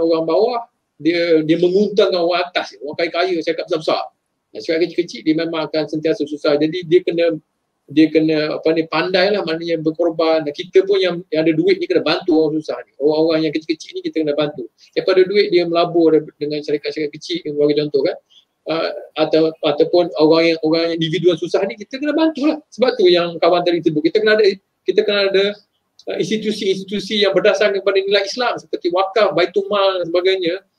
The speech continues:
yang, yang membantu orang. Tetapi kalau, kalau ada sistem, uh, riba ni berkembang, sistem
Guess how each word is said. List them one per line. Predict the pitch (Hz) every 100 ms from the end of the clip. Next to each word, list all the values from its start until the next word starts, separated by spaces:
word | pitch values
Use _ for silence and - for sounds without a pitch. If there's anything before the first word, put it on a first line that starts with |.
| _ -
yang, | 175 208 208 208 - -
yang | - 196
membantu | 196 220 226 220 160
orang. | 123 - _ _ _ _ _ _ _ _
Tetapi | - - 156 156 123 160 -
kalau, | 151 156 147 139 139 139 _ _
kalau | - 147 151 147
ada | 147 147
sistem, | 160 151 - 156 147 - -
uh, | 139 139 - 143 - 139
riba | 151 151 147
ni | 147
berkembang, | 143 175 165 139 147 -
sistem | - 165 202 190 185